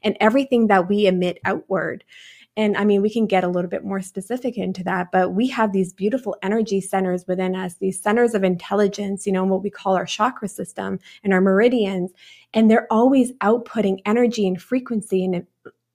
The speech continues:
like, into the universe. So when we're saying that we're in this hustle mentality, that's exactly what we're attracting into our life, right? Because we're asking and we're requesting more of it.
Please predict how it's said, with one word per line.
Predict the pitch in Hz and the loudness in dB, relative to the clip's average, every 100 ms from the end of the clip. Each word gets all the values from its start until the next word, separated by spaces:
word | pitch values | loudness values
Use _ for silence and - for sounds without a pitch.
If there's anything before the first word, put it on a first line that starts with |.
| _ | _
like, | 202 190 - - - - | -2 -2 -6 -20 -8 2
into | 240 247 - 233 226 | 4 4 4 2 2
the | 190 | 2
universe. | 180 285 302 - 208 - | 2 0 0 -4 -6 -2
So | 233 220 220 - - - | 2 4 2 -4 -18 -2
when | 220 208 | 2 4
we're | 220 277 | 6 4
saying | 254 - 214 233 233 | 2 -2 0 0 0
that | 208 196 185 | 0 0 -2
we're | 208 | 0
in | 226 | 0
this | 196 190 | 0 -2
hustle | - 220 240 | -6 -6 -2
mentality, | 208 202 - 208 233 208 190 190 - - | -2 -2 -2 -2 0 0 0 -4 -6 0
that's | 247 254 | 0 0
exactly | 269 220 233 269 285 247 | -2 -2 -2 -2 -2 -2
what | 226 233 | -2 0
we're | 240 | 0
attracting | 220 - 240 247 247 226 | 0 -2 -4 -4 -6 -4
into | 233 233 - | -2 -2 -2
our | 226 208 | 0 2
life, | 214 302 247 175 - | 0 -2 -2 -4 -4
right? | 247 | -2
Because | 233 226 - | -4 -4 -2
we're | 220 - | -2 0
asking | 233 285 - 247 | 0 0 0 0
and | 220 | 2
we're | 190 | 2
requesting | 190 190 294 269 226 202 | 0 -2 -6 -4 -2 0
more | 190 196 185 | 0 -2 -2
of | 233 330 214 | -2 -2 -2
it. | - - | -4 -6